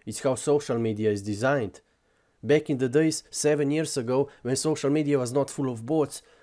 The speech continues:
you know, this algorithm made sense. You know, you get, the more you get promote, the more comments you get, the more, uh, activity you get, the more you get promoted. But now it's all, all about who can use more bots to manipulate algorithm and their viewers, it's,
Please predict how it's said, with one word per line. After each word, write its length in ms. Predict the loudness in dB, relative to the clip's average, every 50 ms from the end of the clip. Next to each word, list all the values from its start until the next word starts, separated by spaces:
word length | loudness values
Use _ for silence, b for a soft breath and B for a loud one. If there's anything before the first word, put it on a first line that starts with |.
| b b b b
you 100 | -2 2
know, 260 | 4 4 4 4 2
this 200 | 0 -2 -2 0
algorithm 520 | 0 0 0 0 0 0 0 0 0 2 2
made 200 | 2 2 0 -4
sense. 420 | -4 0 2 2 2 2 0 -2
You 80 | -2 0
know, 140 | 0 0 0
you 100 | 0 0
get, 180 | 0 0 0 0 -4
the 100 | -2 0
more 180 | 2 2 2 2
you 60 | 2
get 200 | 0 0 -2 -2
promote, 420 | -4 -4 0 0 -2 -2 -4 -6
the 100 | -6 -2
more 160 | 0 0 0 0
comments 380 | 0 0 0 0 0 -2 -4
you 60 | -4
get, 140 | -4 -4 -2
the 80 | -2 -2
more, 260 | 0 0 -2 -2 -2 B B B B B B B B
uh, 320 | -2 0 0 0 0 -2 -4
activity 500 | -6 -8 -4 -4 -4 -2 -2 -2 -2 -2
you 60 | 0
get, 200 | 0 0 -2 0
the 60 | 0
more 120 | -2 0 0
you 60 | 0
get 220 | 0 -2 -2 -2
promoted. 640 | -2 0 2 4 4 2 2 0 -4 -6 -6 -8 -20 _ _ b b b b b b b b -4
But 200 | -4 -4 -2 0
now 380 | 2 4 6 6 6 4 2 -2 _ _ _ _ _ -12
it's 180 | -10 -6 -2
all, 180 | 2 2 4 4
all 360 | 2 2 0 0 2 2 2 2
about 300 | 2 4 2 2 2 0
who 140 | -4 -6
can 180 | -2 -2 -2 0
use 160 | 0 0 0
more 220 | 0 -2 0 -2 -2
bots 320 | -2 -2 -2 -2 -4 -4
to 180 | -2 -2 0 0
manipulate 560 | 0 0 -2 -2 -4 -2 0 0 0 0 -2
algorithm 460 | -4 -2 -2 -4 -4 -4 -4 -4 -4
and 120 | -2 -2
their 80 | -4 -4
viewers, 440 | -4 -4 -4 -2 -4 -4 -6 -10 -12
it's, 200 | -12 -14 -16